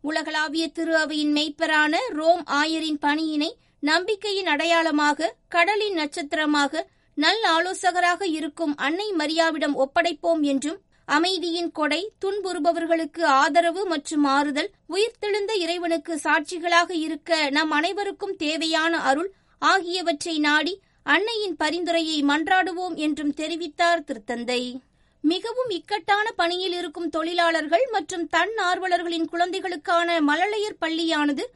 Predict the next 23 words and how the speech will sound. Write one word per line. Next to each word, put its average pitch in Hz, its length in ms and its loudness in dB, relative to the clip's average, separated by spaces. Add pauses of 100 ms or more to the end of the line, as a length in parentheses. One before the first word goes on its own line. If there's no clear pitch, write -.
(300)
பாதிக்கப்பட்ட 403 760 0
உள்ளூர் 370 400 -4
மக்களின் 339 480 -4
தேவைகளை 370 520 -4
பூர்த்தி 381 380 -8
செய்யும் 320 360 -4
இடமாக 370 480 0
இருக்கின்றது 320 760 -4
என்றும், 285 340 -4 (200)
போர்க்காலத்தில் 370 920 0
தங்கும் 359 400 -2
இடமாக, 311 500 -2 (340)
ஜெபிக்கும் 381 540 -4
இடமாக, 302 560 0 (200)
நம்பிக்கை 381 520 0
தரும் 370 320 -2
இடமாக 339 480 2
இருக்கின்றது 339 640 -6 (120)
என்றும் 311 340 -4
கூறினார் 320 640 0
அருள் 349 340 -2
சகோதரி 320 560 -4
கப்ரியேலா. 247 720 -2